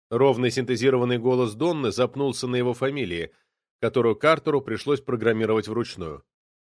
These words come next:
«Обыкновенно вы пьете пиво, охлажденное до семи градусов. Вы хотите, чтобы я перенастроила текущие установки?» Ну вот опять.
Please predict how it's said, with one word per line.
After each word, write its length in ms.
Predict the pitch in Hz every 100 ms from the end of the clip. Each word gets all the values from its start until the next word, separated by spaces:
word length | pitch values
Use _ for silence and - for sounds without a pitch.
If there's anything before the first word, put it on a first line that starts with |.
| _
«Обыкновенно 640 | 156 160 180 185 202 202
вы 80 | 202
пьете 360 | 208 165 - 147
пиво, 340 | 156 156 170
охлажденное 720 | 170 175 160 135 147 147 151
до 100 | 143
семи 300 | 151 214 214
градусов. 560 | 120 107 104 98 117 - _ _ -
Вы 180 | 143
хотите, 460 | 185 190 196 185 175
чтобы 300 | - 170 160
я 120 | 160
перенастроила 760 | 147 160 160 151 - 139 131 131
текущие 580 | 131 127 131 123 131 123
установки?» 680 | 127 - 135 151 170 214 208 _ _ _ _ _ _ _ _ _ _ _ _ _ _
Ну 240 | 87 101 107
вот 220 | 123 127
опять. 400 | 104 82 69